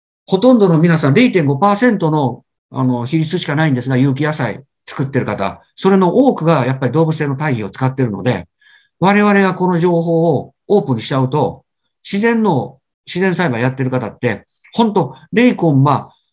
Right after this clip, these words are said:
零零零何パーセントみたいな世界なんですよ。本当に、ものすごく希少な、まあ、方たちなんですね。そういった自然栽培、自然農法をやってる方。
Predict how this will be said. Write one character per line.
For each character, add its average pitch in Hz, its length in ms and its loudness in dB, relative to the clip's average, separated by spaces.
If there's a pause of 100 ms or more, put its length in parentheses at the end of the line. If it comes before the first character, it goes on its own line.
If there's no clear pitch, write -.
(160)
零 208 480 0
零 208 400 0 (220)
零 202 400 -4 (840)
何 165 140 0
パ 175 140 -4
ー - 40 0
セ 180 60 2
ン 160 40 0
ト 135 240 -2
み 170 80 0
た - 80 0
い 123 40 0
な 123 80 -4
世 160 100 -2
界 143 100 0
な 101 80 -8
ん 92 60 -12
で 87 40 -14
す - 60 -12
よ。 - 160 -16 (340)
本 185 200 0
当 185 100 4
に、 135 300 0 (500)
も 185 140 4
の 247 140 4
す 247 140 -2
ご 247 160 2
く 180 120 -6
希 - 100 -8
少 185 240 0
な、 165 260 0 (460)
ま 139 180 0
あ、 - 180 -12 (440)
方 151 220 -2
た 123 120 -4
ち 107 140 -10
な 95 100 -8
ん 87 40 -10
で 104 80 -10
す 175 80 -2
ね。 226 100 0
そ 180 80 0
う 170 40 2
い - 40 -10
っ - 20 -12
た 147 120 0
自 139 180 0
然 143 160 2
栽 127 180 0
培、 104 160 -6
自 113 180 -6
然 131 140 2
農 120 140 0
法 107 80 -8
を 104 60 -4
や 104 80 -6
っ - 80 -12
て 107 60 -8
る 95 80 -6
方。 98 280 -8